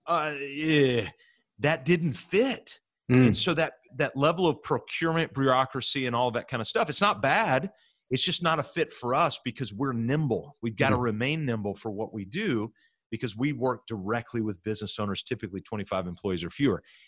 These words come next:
Speaker 1: And that, that process helped refine why we do that. It's
Speaker 2: Right.
Speaker 1: because we don't have the patience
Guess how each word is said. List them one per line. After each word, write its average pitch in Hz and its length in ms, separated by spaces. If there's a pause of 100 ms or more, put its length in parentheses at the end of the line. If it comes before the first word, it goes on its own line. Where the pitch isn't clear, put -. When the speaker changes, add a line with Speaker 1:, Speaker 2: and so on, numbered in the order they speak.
(140)
Speaker 1:
And 127 180
that, 139 180 (340)
that 113 240
process 175 580
helped 143 380
refine 120 800 (260)
why 123 360
we 117 180
do 110 220
that. 87 240 (280)
It's 113 120
Speaker 2:
Right. 98 100
Speaker 1:
because 117 260
we 120 140
don't 190 160
have 143 220
the 120 60
patience - 640